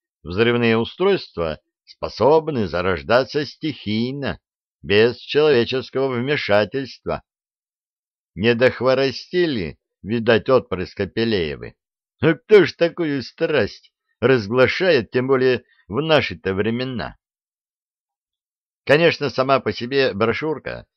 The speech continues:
особой тревоги не вызвала бы. Мало ли чепухи нынче тиражируют. Но вскоре, по несчастливому совпадению, в Баклужино принялись рушиться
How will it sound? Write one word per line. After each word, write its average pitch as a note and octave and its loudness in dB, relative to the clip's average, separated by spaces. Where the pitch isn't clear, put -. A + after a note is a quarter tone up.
особой D#3+ -2
тревоги C#3 2
не C#3 -4
вызвала D#2+ -4
бы. B1 -14
Мало A3 4
ли G3 2
чепухи D#3+ -4
нынче G2 -4
тиражируют. D#2 -4
Но C#3+ 0
вскоре, F2 -4
по F#2+ -2
несчастливому A#2 -2
совпадению, G2+ -4
в F2+ -4
Баклужино D3 0
принялись A#2+ -2
рушиться D3 -2